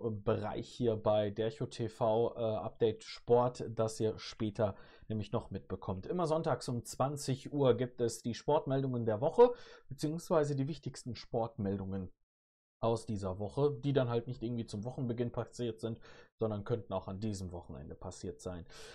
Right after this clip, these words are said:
Was aber jetzt im Laufe dieser Woche nämlich passiert ist, ist unter anderem nämlich die, ähm, Ausrichtung der lol-E M. Ja, wir kommen zum E-Sport nämlich. Die League of Legends Europameisterschaft wird im kommenden Jahr nämlich stattfinden und München hat sich unter anderem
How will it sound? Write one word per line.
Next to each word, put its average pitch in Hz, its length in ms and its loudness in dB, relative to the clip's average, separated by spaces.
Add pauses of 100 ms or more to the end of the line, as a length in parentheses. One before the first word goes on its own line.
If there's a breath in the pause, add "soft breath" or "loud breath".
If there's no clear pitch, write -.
Was 160 160 6
aber 185 140 8
jetzt 170 220 6
im 147 80 4
Laufe 160 300 8
dieser 147 200 8
Woche 143 220 2
nämlich 131 240 0
passiert 147 340 2
ist, 143 140 0
ist 131 120 0
unter 135 300 0
anderem 127 380 2
nämlich 120 480 0
die, 120 420 2 (300 loud breath)
ähm, 117 340 10
Ausrichtung 135 800 2 (140)
der 120 380 6
lol-E 123 840 4
M. 95 360 -2
Ja, 113 220 -2
wir 113 80 -2
kommen 131 200 -2
zum 117 220 -8
E-Sport 113 500 -2
nämlich. 95 560 -6
Die 127 300 0 (380 loud breath)
League 147 340 2
of 165 200 2
Legends 156 520 0
Europameisterschaft 120 1120 2
wird 139 220 2
im 127 180 2
kommenden 147 420 0
Jahr 123 160 2
nämlich 117 340 -2
stattfinden 160 840 -2
und 151 560 2
München 143 540 2
hat 123 160 -2
sich 143 160 0
unter 135 280 0
anderem 151 460 2